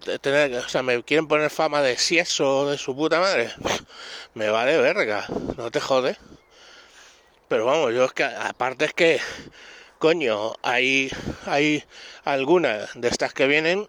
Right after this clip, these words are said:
hostia, que se han echado medio kilo del puto bote que les regalaron el día de los, de los enamorados o su puta madre. Y es que entras y es, uf, o sea, entras en su zona cercana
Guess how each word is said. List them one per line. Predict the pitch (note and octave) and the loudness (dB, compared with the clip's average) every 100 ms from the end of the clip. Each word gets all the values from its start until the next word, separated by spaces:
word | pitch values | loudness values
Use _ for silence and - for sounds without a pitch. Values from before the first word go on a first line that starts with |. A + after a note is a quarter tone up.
| - | -6
hostia, | D#3+ - E3+ | -6 0 0
que | D#3 | 0
se | C#3+ | 0
han | C#3+ | 0
echado | C#3 D#3+ | 0 0
medio | D#3+ D3+ C3 C#3 B2 | 0 2 4 2 2
kilo | C#3 D3 D#3+ | 0 4 4
del | C#3 A#2+ A2+ A2 A2 G#2 - | 4 2 0 -2 -4 -8 -6
puto | C3 B2+ A2+ A#2 | -4 2 2 4
bote | C#3+ - D#3+ | 2 2 0
que | D3 | 2
les | C#3+ C3+ | 2 2
regalaron | C#3 C3+ C#3 D3 E3 E3 | 2 2 2 2 2 2
el | A#2+ | 0
día | A#2+ C#3+ | 4 4
de | D3 C#3+ | 4 2
los, | C#3+ C3+ - - - - - | 2 0 -2 -18 -18 -18 -2
de | C3+ | 0
los | C3 C3 | 2 0
enamorados | B2+ B2 B2+ D#3 | 0 2 2 2
o | C#3+ | -2
su | - A#2+ | -2 -2
puta | B2 D#3 C3+ | 0 2 2
madre. | D3+ C3+ G2 - - - - - | 4 2 -2 -8 -20 -20 -20 -6
Y | B2+ | -2
es | C3 | 0
que | D3+ | 0
entras | D3 D#3 D#3 D3 | 0 0 -2 0
y | C#3 | 0
es, | D3 - | 0 0
uf, | - - - - - _ - - - - - - - _ - | -2 -4 -6 -8 -16 _ -20 -20 -20 -20 -20 -20 -20 _ -8
o | |
sea, | D3 B2 | -4 -2
entras | - D#3 D#3+ E3 | -2 -2 0 -2
en | F3+ E3 | -4 -4
su | - D#3 | -2 -2
zona | - F3 D#3+ D#3 D#3 C#3 - | 0 0 2 0 -2 -6 -8
cercana | - F3+ D3 C3 E3+ D#3+ F#3 | -2 2 2 0 -2 0 -2